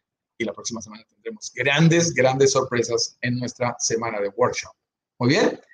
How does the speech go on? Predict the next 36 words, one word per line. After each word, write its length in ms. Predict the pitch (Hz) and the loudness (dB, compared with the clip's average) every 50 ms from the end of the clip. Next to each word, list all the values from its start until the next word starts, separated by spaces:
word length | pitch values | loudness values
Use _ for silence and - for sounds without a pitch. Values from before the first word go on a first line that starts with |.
| _ _ _ _ _ - | _ _ _ _ _ 0
Abrazos, 760 | 156 160 160 175 202 202 190 - - 196 208 208 - - | 4 4 6 6 6 4 4 2 4 4 4 4 4 4
abrazos, 560 | 165 139 147 165 185 190 180 139 175 170 - 151 | 4 4 4 4 4 4 4 4 2 2 4 4
un 200 | 160 170 170 170 | 4 4 6 6
gusto. 520 | 185 220 220 - - - 208 202 202 190 | 6 6 4 4 2 4 4 6 6 6
Saludos 320 | - 160 151 160 175 135 | 6 6 6 6 6 6
por 120 | - 151 143 | 4 4 4
aquí 200 | 131 - - 170 | 4 2 2 4
a 80 | 156 | 4
Oscar, 420 | 160 185 185 - - - 170 160 143 | 4 4 4 2 2 2 2 4 4
que 80 | 143 | 4
me 100 | 139 135 | 4 4
dice 180 | 147 151 143 - | 4 4 2 2
saludos 360 | - 131 123 147 156 147 139 | 2 2 4 6 6 6 6
desde 220 | 151 160 147 143 135 | 6 6 6 6 6
Montreal. 760 | 135 165 190 180 180 165 151 151 160 175 170 185 - - - _ _ _ - | 8 8 6 4 6 6 6 6 8 6 6 4 2 -2 -8 _ _ _ 2
Gracias, 420 | 135 143 147 139 127 143 131 - | 4 4 6 6 4 4 4 4
Oscar. 480 | 156 170 151 - - 165 156 156 156 - - _ _ _ _ - | 4 4 4 2 2 2 2 2 2 0 -4 _ _ _ _ 0
En 180 | 151 160 160 | 2 4 4
el 260 | 156 151 151 151 - _ | 6 4 4 2 0 _
Instagram 640 | - 185 185 180 180 - 160 156 156 156 156 156 147 - | 0 2 2 2 2 4 4 6 6 6 6 4 4 4
también 300 | - 127 131 151 156 143 | 4 4 4 4 4 2
saludos 340 | - 135 135 143 143 - | 4 4 6 6 6 4
para 220 | - - 127 120 113 | 4 4 4 2 2
ti. 120 | - 113 107 | 2 0 0
Recuerda 400 | 117 - - 202 196 214 220 - | 0 2 4 4 4 4 4 4
suscribirte, 640 | - 208 190 - - 175 170 185 202 196 165 - 147 | 4 2 2 2 2 2 4 6 6 4 4 6 6
dale 280 | 139 143 170 190 185 | 6 6 6 4 2
clic 200 | 190 202 202 196 | 2 2 2 2
a 60 | 208 196 | 4 2
la 120 | 175 - | 2 4
campanita 540 | 175 165 151 - 156 151 160 160 156 151 143 | 2 2 2 2 2 2 2 2 2 2 4
para 180 | 143 135 131 | 4 4 4
que 80 | - 135 | 4 4
recibas 380 | 131 127 127 156 156 151 143 143 | 2 2 2 4 4 4 4 4
las 100 | 135 135 | 4 4
notificaciones 960 | 131 123 - 135 131 131 123 - 113 - - 160 160 156 156 151 147 - | 4 2 0 0 -2 -2 0 0 0 0 2 2 2 2 2 0 -2 -4